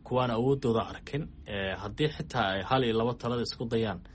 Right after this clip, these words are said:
in, ee, siyaasiyiintu ay kaga awood badan karaan dhinaca siyaasadda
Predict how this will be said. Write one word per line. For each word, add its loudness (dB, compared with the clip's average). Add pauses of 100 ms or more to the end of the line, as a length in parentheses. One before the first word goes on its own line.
(600)
in, 0
ee, -4
siyaasiyiintu -2
ay 0
kaga 0
awood 0
badan 0
karaan -4
dhinaca -2
siyaasadda -2